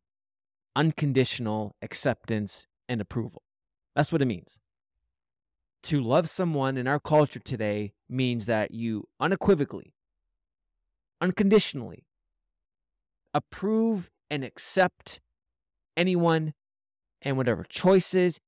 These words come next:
and beliefs that they have, with no room to offer feedback, critique, no room to question.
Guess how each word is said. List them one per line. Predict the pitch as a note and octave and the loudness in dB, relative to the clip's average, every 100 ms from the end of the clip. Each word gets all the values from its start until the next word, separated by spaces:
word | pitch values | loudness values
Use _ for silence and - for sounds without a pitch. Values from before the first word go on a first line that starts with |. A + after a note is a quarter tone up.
| _ | _
and | A#2+ G#2+ | -8 -6
beliefs | F#2+ G2+ D#3+ F3 - - - _ _ _ _ _ _ _ _ - | -6 -2 0 0 -4 -10 -12 _ _ _ _ _ _ _ _ -2
that | C3+ C3+ | 0 2
they | C3+ | -2
have, | A2+ E2 - _ _ _ _ _ _ | -2 -8 -14 _ _ _ _ _ _
with | C#3 D3+ C3 - _ _ _ _ _ _ _ _ _ _ _ _ - | 2 2 2 -6 _ _ _ _ _ _ _ _ _ _ _ _ -14
no | A2+ A#2 C#3 E3 F#3 | -8 0 4 6 6
room | D3+ D#3+ D#3 D#3 D#3 D3 | 6 6 6 2 0 -4
to | - D3 C3 B2+ A#2 A#2 G#2+ - _ _ _ | -2 0 2 0 -2 -6 -12 -18 _ _ _
offer | B2+ C3+ - | -2 -2 -4
feedback, | B2+ - F#3 D3 D#3 D3 D3 - _ _ _ _ _ _ _ - | -12 -6 -4 0 2 2 0 -10 _ _ _ _ _ _ _ -10
critique, | - - - E3+ E3 - - - _ _ _ _ _ _ _ _ _ _ _ _ C#3 | -8 -8 -6 -6 -6 -12 -20 -20 _ _ _ _ _ _ _ _ _ _ _ _ 0
no | C#3+ E3 | 4 6
room | D3+ C#3+ | 6 2
to | - | -8
question. | - D3 E3+ - F#3+ F#3 | 0 0 0 -2 -4 -4